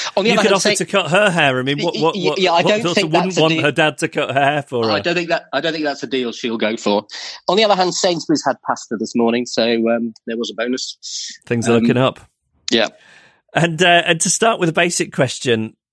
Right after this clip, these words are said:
Speaker 2: what, what is a fiscal stimulus?
Speaker 1: A fiscal stimulus is a, uh, a measure of spending by government, um, generally introduced when an economy has gone into recession. So it's a kind of standard,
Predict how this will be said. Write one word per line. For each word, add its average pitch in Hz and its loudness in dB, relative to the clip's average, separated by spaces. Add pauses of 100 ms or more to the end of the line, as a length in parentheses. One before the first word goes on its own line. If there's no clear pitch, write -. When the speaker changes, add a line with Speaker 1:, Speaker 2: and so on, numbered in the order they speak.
(100)
Speaker 2:
what, 180 -2
what 196 0
is 151 0
a 120 -4
fiscal 120 -2
stimulus? 101 -6 (1000)
Speaker 1:
A 180 0
fiscal 269 0
stimulus 214 2
is 160 2 (340)
a, 156 2 (120)
uh, 139 0 (240)
a 135 -2
measure 165 0
of 131 0 (120)
spending 151 2
by 131 0
government, 131 0 (680)
um, 139 2
generally 165 2
introduced 135 0
when 139 4
an 135 0
economy 135 0
has 123 -2
gone 127 2
into 123 0
recession. - -4 (100)
So 135 2 (360)
it's 156 -4
a 143 4
kind 147 2
of - 2
standard, 180 2